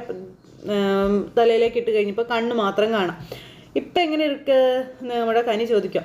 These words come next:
"ഇതെന്താ ഇത്?" "ആ, ഇതാണ് ഞാൻ പറഞ്ഞ ആ ഒരു വലിയ സംഭവം. എൻ്റെ ചെറിയമ്മയ്ക്ക് പുറം ലോകമൊക്കെ കാണാൻ ഇനി പറ്റുമെന്ന് മനസ്സിലായില്ലേ? ഇത് സാക്ഷാൽ സരസ്വതി ടീച്ചറാണെന്ന് ആരും തിരിച്ചറിയാൻ പോകുന്നില്ല."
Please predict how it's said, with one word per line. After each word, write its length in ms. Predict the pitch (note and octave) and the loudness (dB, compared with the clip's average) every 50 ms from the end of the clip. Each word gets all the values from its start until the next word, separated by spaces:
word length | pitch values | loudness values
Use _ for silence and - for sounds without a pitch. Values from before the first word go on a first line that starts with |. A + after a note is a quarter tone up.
| - - - - | -6 -14 -12 -10
"ഇതെന്താ 420 | G3 E3 C4+ C4+ A#3+ A#3 B3 D4 | 0 0 0 0 2 0 2 2
ഇത്?" 240 | D4+ D4 - C#4 C#4+ C#4+ - - - - - - _ _ - | 2 2 0 -2 -2 -2 -8 -20 -20 -20 -20 -20 _ _ -6
"ആ, 400 | E3 E3 E3 E3 D#3+ D3+ D3 D3 - | -4 -2 -2 -2 -4 -6 -8 -8 -4
ഇതാണ് 480 | E3+ E3 E3 E3+ A3 G3+ F#3 F#3+ A3+ D4+ | -2 0 2 2 2 2 2 2 2 2
ഞാൻ 360 | F#4 F4+ D#4 C#4 C#4 C#4 A#3 | 2 2 2 2 0 -2 -2
പറഞ്ഞ 280 | G#3+ G3 G3 F#3+ A3 | -2 -2 -2 -2 -2
ആ 180 | A3+ G3+ G3 F#3+ | -2 -2 -2 0
ഒരു 220 | F#3 F3 F3 F3 | 0 0 0 0
വലിയ 560 | F3 E3 F#3 F3+ E3+ E3+ E3 E3 E3 E3 E3 E3+ | 0 2 2 0 2 0 0 0 2 2 2 0
സംഭവം. 520 | E3+ - E3+ E3+ E3+ E3+ E3+ F#3+ F#3+ - - - - - - - - - | 0 -2 -4 -4 -2 -2 -2 -2 -2 -2 -6 -14 -20 -20 -20 -20 -14 -4
എൻ്റെ 220 | - F#3+ F#3 F3+ G3+ | -2 0 2 2 2
ചെറിയമ്മയ്ക്ക് 640 | G3 A3 G3+ F#3 F#3+ F#3+ G3 G#3 G#3+ G#3 C#4 C4+ | 2 2 2 4 2 2 2 0 -2 0 0 -2
പുറം 280 | - - G3+ G3 F#3+ F#3+ | 0 0 0 2 2 4
ലോകമൊക്കെ 460 | G3 G3+ G#3+ G#3+ G#3 B3 B3+ B3+ C4+ | 4 4 2 2 2 0 -2 -2 -4
കാണാൻ 420 | C4 C4+ C4 B3 B3 B3+ B3+ B3 | -6 -4 -4 -4 -2 -4 -4 -4
ഇനി 160 | A#3+ B3 E4 E4+ - | -2 -2 -2 2 2
പറ്റുമെന്ന് 340 | F4+ - - C#4 C4 B3+ B3 | 0 2 2 0 0 0 0
മനസ്സിലായില്ലേ? 640 | A#3 G#3+ G3+ G3 - G#3 G3+ G3 F#3+ E3+ C#3 - - - _ - | -2 -2 -4 -2 0 0 0 2 0 -2 -4 -6 -10 -16 _ -2
ഇത് 180 | G#3 A#3+ B3 | 2 2 2
സാക്ഷാൽ 760 | A#3 A#3+ B3 A3+ A#3 A#3 A#3 - C4 B3+ B3+ B3+ B3 A#3 G#3+ | 2 2 2 0 0 -2 -4 -4 -4 -2 0 0 0 0 0
സരസ്വതി 500 | G3 - G#3+ G3 G3 G#3+ G#3 C4+ B3+ B3 | -2 -2 -2 0 2 0 0 0 -2 -2
ടീച്ചറാണെന്ന് 600 | C#4+ - C#4 C#4 C4 C4 A#3+ G#3+ G3+ G3 G3+ G#3 | -2 -2 -4 -4 -2 0 0 0 0 -2 -4 -2
ആരും 440 | G3 F#3+ F#3+ F#3+ F#3+ F#3+ F#3+ G3+ G#3 | -2 -2 0 0 0 0 0 0 2
തിരിച്ചറിയാൻ 500 | G3+ A3+ G#3 G3+ - A3+ G#3 G3+ G3 G3 | 2 2 2 2 0 0 2 2 0 0
പോകുന്നില്ല." 560 | G3 G3 F#3 F#3 F#3+ F#3+ F#3 E3+ E3 D#3+ - | 0 0 0 0 0 -2 -2 -2 -2 -4 -6